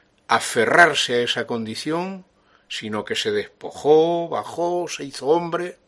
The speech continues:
por lo cual luego fue levantado la bajada,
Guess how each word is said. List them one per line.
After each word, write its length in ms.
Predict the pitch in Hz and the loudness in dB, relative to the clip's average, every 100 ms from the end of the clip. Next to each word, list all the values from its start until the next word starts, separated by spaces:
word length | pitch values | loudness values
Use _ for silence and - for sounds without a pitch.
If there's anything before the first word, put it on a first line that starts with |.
| _ _ _ _ _ _ | _ _ _ _ _ _
por 260 | - 113 107 | 2 4 4
lo 140 | 101 | 0
cual 280 | 92 117 117 | 2 2 2
luego 420 | 117 131 139 147 | 2 6 6 6
fue 280 | 139 - 123 | 2 -4 -4
levantado 720 | 123 123 117 113 135 131 139 - _ _ _ _ _ _ - - _ _ _ - | -2 -2 -4 -4 -2 -2 -6 -10 _ _ _ _ _ _ -20 -20 _ _ _ -6
la 200 | 117 95 | -2 -2
bajada, 560 | 82 - 107 - - | -4 -4 -4 -6 -16